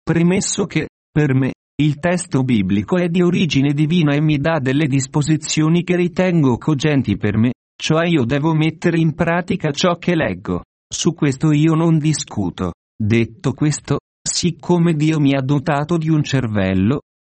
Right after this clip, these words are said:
io debbo studiarlo con molta attenzione e molta freddezza, qualsiasi sia la conclusione. Io studio il libro di Isaia,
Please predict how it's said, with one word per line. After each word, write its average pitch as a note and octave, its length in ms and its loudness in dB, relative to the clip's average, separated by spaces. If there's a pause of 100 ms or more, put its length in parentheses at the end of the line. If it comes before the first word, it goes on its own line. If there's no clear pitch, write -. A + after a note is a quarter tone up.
io E3+ 200 4
debbo C#3 340 -2
studiarlo D3 720 0
con B2 200 0
molta C3+ 320 0
attenzione D3+ 760 0
e D#3 60 0
molta D#3+ 400 0
freddezza, B2+ 800 -2 (260)
qualsiasi E3+ 760 -2
sia D3+ 260 0
la B2 120 0
conclusione. A2+ 1000 0 (300)
Io G3 180 2
studio C#3 540 0
il D3 140 2
libro E3 320 2
di D#3+ 160 2
Isaia, A#2+ 520 0